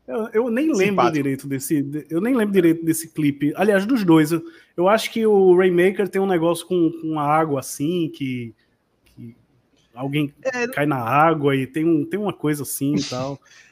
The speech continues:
Speaker 1: O Iron
Speaker 2: Eu
Speaker 1: Maiden
Speaker 2: acho
Speaker 1: nunca
Speaker 2: que os
Speaker 1: foi muito
Speaker 2: dois
Speaker 1: bom clipe, né? O Iron Maiden nunca foi muito bom de clipe, <laughs> pra falar a verdade.
Speaker 2: É porque isso virou regra, entendeu? Pra, pra, pra fazer sucesso, tinha que tocar na M T V,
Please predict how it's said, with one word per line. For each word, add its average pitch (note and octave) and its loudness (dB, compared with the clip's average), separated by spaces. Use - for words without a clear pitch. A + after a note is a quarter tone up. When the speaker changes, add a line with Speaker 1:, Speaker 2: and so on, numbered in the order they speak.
Speaker 1:
O F#4+ 0
Iron G4+ 4
Speaker 2:
Eu C#4+ 8
Speaker 1:
Maiden D#4 8
Speaker 2:
acho C#4+ 8
Speaker 1:
nunca E4 6
Speaker 2:
que - 6
os G3 -2
Speaker 1:
foi D4+ 2
muito C#4+ 6
Speaker 2:
dois A3+ 2
Speaker 1:
bom A#3 0
clipe, C#3+ -4
né? D#3 -4
O F#3+ -6
Iron G#3 -4
Maiden F#3+ 0
nunca G3+ -4
foi A3 -4
muito G#3+ -4
bom D#3+ 0
de G3 -2
clipe, - -6
<laughs> - -20
pra E3 -6
falar D3 -6
a C3 -12
verdade. D3+ -6
Speaker 2:
É C4+ 0
porque C4 -6
isso A#3 -4
virou G#3 0
regra, B2+ 0
entendeu? A#2 -10
Pra, F#3 -6
pra, C3 -2
pra D#3+ -2
fazer E3 -4
sucesso, D3+ -6
tinha F3 -10
que - -20
tocar D3 -4
na C3 -4
M C3 -6
T D3 -8
V, C#3+ -6